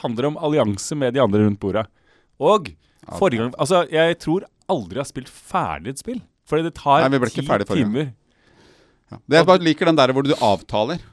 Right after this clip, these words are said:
Speaker 2: Fordi det er jo det samme som alt det du snakket om, om Risk, som du elsker ved Risk, er jo bare opp et nivå. Det er sånn sånn, «Christian, blir du med meg?» Så går du ut av rommet, inn i et annet rom,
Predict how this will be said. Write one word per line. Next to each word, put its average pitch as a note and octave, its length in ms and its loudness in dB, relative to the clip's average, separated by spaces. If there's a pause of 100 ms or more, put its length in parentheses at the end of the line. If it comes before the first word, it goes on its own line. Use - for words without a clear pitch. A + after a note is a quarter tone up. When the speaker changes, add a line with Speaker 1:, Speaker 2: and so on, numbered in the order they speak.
(160)
Speaker 2:
Fordi E3+ 160 -6
det E3 60 -2
er D#3+ 80 6
jo D#3+ 60 0
det D#3+ 100 -6
samme C3 160 -6
som - 100 -20
alt D3+ 160 -2
det C#3+ 100 -4
du C#3 60 -6
snakket - 260 -6
om, A2 120 -6
om A2 100 -6
Risk, - 260 -12
som B2 100 -12
du A#2+ 100 -10
elsker G2+ 300 -16
ved G#2 160 -6
Risk, - 280 -18 (240)
er A2+ 60 2
jo A#2 80 2
bare A2+ 180 2 (140)
opp - 240 -14
et A2 160 -14
nivå. A#2+ 280 -6 (320)
Det C3 80 -4
er C3+ 100 2
sånn B2 140 -6
sånn, A2+ 200 -4 (120)
«Christian, D#3 300 -8 (160)
blir A#2+ 120 -2
du G2 40 -2
med G2 120 -4
meg?» D3 160 -4 (120)
Så - 160 -12
går A#2+ 140 -2 (160)
du A2 140 -2
ut - 160 -6
av C#3+ 100 2
rommet, B2+ 240 0 (440)
inn A#2 140 -6
i - 40 -6
et - 140 -14
annet A2 380 2
rom, G3+ 120 -8